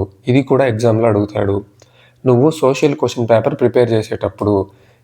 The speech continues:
ఎన్ని ప్రశ్నలు ఉంటాయి, ఎన్ని రకాల ప్రశ్నలు ఉంటాయి? నాలుగు. ఆ రకాలు ఏంటి? వ్యాసరూపము, స్వల్ప సమాధానము, సంక్షిప్తము, లక్ష్యాత్మకము.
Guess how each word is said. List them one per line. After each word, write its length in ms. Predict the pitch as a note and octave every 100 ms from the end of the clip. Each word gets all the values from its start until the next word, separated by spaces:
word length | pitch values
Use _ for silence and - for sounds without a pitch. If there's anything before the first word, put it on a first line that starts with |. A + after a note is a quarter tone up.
| B2 A#2
ఎన్ని 200 | C#3 D3+
ప్రశ్నలు 360 | C3 A#2 B2+ C3+ A#2+
ఉంటాయి, 260 | G#2+ G#2 G2+ G#2
ఎన్ని 180 | C3 A#2+
రకాల 280 | A#2 C3 C3+ B2+
ప్రశ్నలు 340 | A#2 - A2 G2+
ఉంటాయి? 260 | F#2+ G2 - A2 G#2+
నాలుగు. 420 | G#2+ G2+ G2+ G#2 F#2+ - _ _ _ _ _ -
ఆ 120 | A#2 A2
రకాలు 340 | - C#3+ C#3 A#2 A#2+
ఏంటి? 280 | A#2 A#2 G2+ F#2 - _ _ -
వ్యాసరూపము, 720 | - B2 - B2+ B2+ A#2+ C#3 F3 - -
స్వల్ప 280 | A#2 A2 A#2+ B2
సమాధానము, 520 | A2 A2+ A#2 A#2 C#3 - - -
సంక్షిప్తము, 600 | G#2 G#2+ C3 - B2+ C3 F3+ - _ _ _ -
లక్ష్యాత్మకము. 880 | C3+ C3 C#3 A2+ A2+ G2 G#2 G2